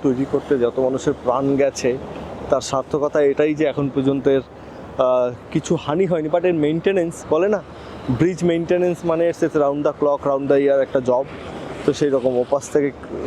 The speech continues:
এদিকে, এই দিক থেকে ওপাশে করেই যাচ্ছে। কেমন লাগলো অবশ্যই জানাবেন কমেন্ট করে।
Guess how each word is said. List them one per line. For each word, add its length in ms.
এদিকে, 360
এই 60
দিক 200
থেকে 160
ওপাশে 460
করেই 260
যাচ্ছে। 380
কেমন 240
লাগলো 300
অবশ্যই 320
জানাবেন 440
কমেন্ট 300
করে। 220